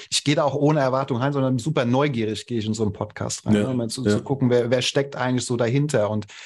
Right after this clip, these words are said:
Speaker 1: man wird halt echt so, so überrascht mit, mit Typen oder auch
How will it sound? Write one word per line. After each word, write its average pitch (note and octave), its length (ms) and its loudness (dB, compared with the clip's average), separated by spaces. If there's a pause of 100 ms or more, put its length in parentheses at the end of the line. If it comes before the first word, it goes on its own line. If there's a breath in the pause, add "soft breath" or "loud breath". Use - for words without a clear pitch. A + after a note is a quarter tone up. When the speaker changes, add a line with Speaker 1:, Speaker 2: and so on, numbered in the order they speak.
(340 loud breath)
Speaker 1:
man B2 160 2
wird C#3+ 200 0
halt C#3 180 2
echt C#3+ 300 -4
so, C#3 600 2
so B2+ 380 -2
überrascht C3 640 0
mit, C3 240 2
mit B2+ 300 0
Typen F3+ 440 2
oder A#2 540 -2
auch A#2+ 160 2